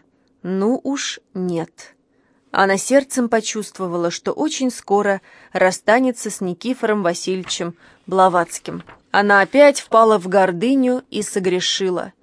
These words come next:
Какими бы ни были её жизненные обстоятельства,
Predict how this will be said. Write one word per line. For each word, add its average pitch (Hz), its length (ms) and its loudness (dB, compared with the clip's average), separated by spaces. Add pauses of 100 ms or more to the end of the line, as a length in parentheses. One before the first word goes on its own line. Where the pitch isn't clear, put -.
(400)
Какими 247 460 4
бы 233 200 4
ни 254 200 4
были 220 220 2
её 202 320 0
жизненные 208 600 0
обстоятельства, 190 960 -2